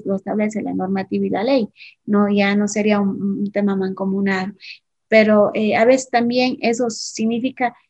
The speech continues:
eh, ceder posiciones políticas, ¿no? Y dejar de que, eh, la parte técnica genere, eh, esta operatividad y lo político se dedique a dar las directrices,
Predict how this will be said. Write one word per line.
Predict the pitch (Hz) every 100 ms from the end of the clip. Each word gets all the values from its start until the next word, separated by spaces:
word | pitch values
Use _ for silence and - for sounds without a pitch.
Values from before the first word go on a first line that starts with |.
| _ -
eh, | 214 214
ceder | 226 247
posiciones | 240 214 240 233 214
políticas, | - 214 226 220 202 196
¿no? | 202 202
Y |
dejar | 202 208 220 220
de | 214
que, | 214 233 226 _ _ _
eh, | 196
la | 196 196
parte | 202 233 233
técnica | 208 262 294 285 285 220
genere, | 214 208 214 226
eh, | 220 - 185 -
esta | 220 226
operatividad | 214 220 214 220 240 277 277 - _ _
y | 214
lo | 208
político | 220 233 247 - 262
se | 240
dedique | 226 240 240
a |
dar | 208 220
las | 214
directrices, | 214 202 220 220 269 294 285